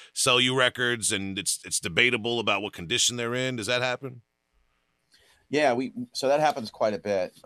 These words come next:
Speaker 2: You know, we have somebody come in, um,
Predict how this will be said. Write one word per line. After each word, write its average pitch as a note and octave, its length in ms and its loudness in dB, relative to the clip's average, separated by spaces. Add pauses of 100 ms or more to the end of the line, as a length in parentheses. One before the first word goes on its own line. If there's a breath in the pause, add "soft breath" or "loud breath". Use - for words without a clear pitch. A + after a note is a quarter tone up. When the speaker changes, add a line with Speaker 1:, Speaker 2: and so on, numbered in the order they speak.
(120)
Speaker 2:
You G#2 120 -8
know, G2+ 180 -2
we G#2+ 180 -4
have A#2 220 -2
somebody A2 220 -8
come G#2+ 240 -6
in, G#2 360 -4 (600)
um, F#2+ 580 -6